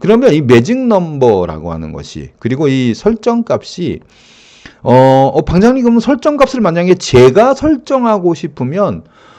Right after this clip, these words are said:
어떻게 하면 되나요? 네. 그 여러분들이 이 진행하고 싶은 매매를 머릿속에 그려보시면 돼요. 자, 예를 들면 여-, 여기가 기준선이라고 봅시다. 자, 여기가 지-, 어, 진입한 기준선이에요.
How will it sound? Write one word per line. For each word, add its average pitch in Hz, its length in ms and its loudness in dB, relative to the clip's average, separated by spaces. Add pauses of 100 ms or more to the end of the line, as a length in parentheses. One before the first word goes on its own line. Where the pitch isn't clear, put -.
(140)
어떻게 190 800 2
하면 175 380 -2
되나요? 95 400 -2
네. 73 340 -12 (420)
그 147 120 0
여러분들이 117 800 -2 (380)
이 73 520 -14 (960)
진행하고 202 880 2
싶은 175 460 -10
매매를 113 1040 0 (100)
머릿속에 170 500 0
그려보시면 127 580 -6
돼요. - 180 -14
자, - 100 -8
예를 151 200 0
들면 107 400 -6 (140)
여-, 92 160 -4
여기가 113 260 0
기준선이라고 123 680 -6
봅시다. 78 420 -16 (440)
자, 110 160 2
여기가 165 320 4
지-, - 260 -6
어, 104 80 2
진입한 165 460 -2
기준선이에요. 117 760 -4